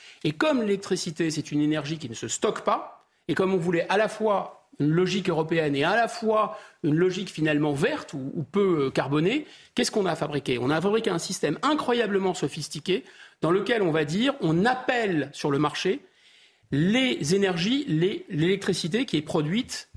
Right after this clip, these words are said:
d'une certaine façon par l'éolien et le solaire, parce que l'éolien et le solaire, on peut pas consommer,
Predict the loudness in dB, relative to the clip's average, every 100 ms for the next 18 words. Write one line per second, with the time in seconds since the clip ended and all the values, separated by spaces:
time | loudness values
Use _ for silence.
0 | -18 -8 -2 0 0 0 -2 -2 -2 -2
1 | 0 0 0 0 0 2 2 0 0 0
2 | 0 0 0 -2 -2 0 2 2 2 0
3 | 0 0 0 0 -2 -4 -2 -2 0 0